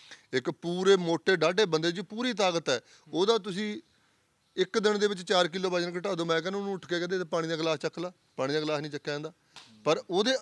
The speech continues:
Speaker 1: ਅੰਦਰ ਜਿਹੜੀ ਅੱਗ ਸੀ, ਜਨੂੰਨ ਸੀ ਜਿਹੜਾ ਉਹਦੇ ਅੰਦਰ ਭਲਵਾਨੀ ਦਾ,
Speaker 2: ਹੂੰ।
Speaker 1: ਉਹੀ ਉਹਨੂੰ ਲੜਾ ਰਿਹਾ ਸੀਗਾ।
Speaker 2: ਹੂੰ।
Speaker 1: ਪਰ ਉਹਦੇ ਵਿੱਚ ਰਿਹਾ ਕੁਛ ਨਹੀਂ ਸੀ ਇੰਨਾ ਵਜ਼ਨ ਘਟਾ ਕੇ।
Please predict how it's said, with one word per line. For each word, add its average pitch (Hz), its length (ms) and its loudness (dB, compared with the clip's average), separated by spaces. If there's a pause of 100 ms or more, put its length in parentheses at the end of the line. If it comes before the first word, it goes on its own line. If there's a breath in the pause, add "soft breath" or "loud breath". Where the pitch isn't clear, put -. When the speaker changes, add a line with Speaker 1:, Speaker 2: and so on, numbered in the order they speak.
Speaker 1:
ਅੰਦਰ 190 180 2
ਜਿਹੜੀ 214 180 -2 (160)
ਅੱਗ 170 220 0
ਸੀ, 180 160 -4
ਜਨੂੰਨ 151 540 -2
ਸੀ 220 160 -2
ਜਿਹੜਾ 196 180 0
ਉਹਦੇ 190 200 -2
ਅੰਦਰ 143 220 -4
ਭਲਵਾਨੀ 143 420 -4
ਦਾ, 107 160 -8 (220 loud breath)
Speaker 2:
ਹੂੰ। 139 140 -20
Speaker 1:
ਉਹੀ 214 280 4
ਉਹਨੂੰ 220 160 -2
ਲੜਾ 107 260 -2
ਰਿਹਾ 98 160 -4
ਸੀਗਾ। - 260 -16 (440)
Speaker 2:
ਹੂੰ। - 100 -20
Speaker 1:
ਪਰ 151 120 2
ਉਹਦੇ 208 180 2
ਵਿੱਚ 202 180 -2
ਰਿਹਾ 185 320 4
ਕੁਛ 135 200 -8
ਨਹੀਂ 113 140 -8
ਸੀ 151 80 -6
ਇੰਨਾ 151 200 -4
ਵਜ਼ਨ 107 280 -6
ਘਟਾ - 200 -12
ਕੇ। - 160 -20